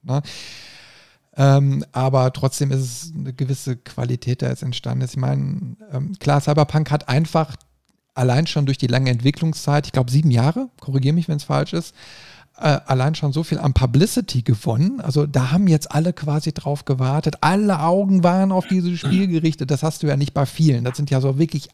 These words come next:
ausgewählte, äh, wo die ganze Spieler-Community sich so drauf freut.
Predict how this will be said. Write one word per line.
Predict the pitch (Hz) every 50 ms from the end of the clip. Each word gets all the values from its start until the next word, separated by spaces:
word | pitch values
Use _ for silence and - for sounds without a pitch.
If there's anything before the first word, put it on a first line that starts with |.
| _ -
ausgewählte, | - 143 165 170 - - - 131 123 135 139 131 135 135 - 131 117 - - - - - - - - - - _ - -
äh, | 135 135 127
wo | 127 135
die | 131 131
ganze | 123 131 143 143 - - 139 131 127 131 131 131 127 _ _ 147
Spieler-Community | - - - - 151 151 147 131 127 123 - 120 - - 131 123 123 131 131 127 123 - - 120
sich | 120 120 -
so | - 127
drauf | 120 - - - 127 -
freut. | - - - - 120 135 185 - - -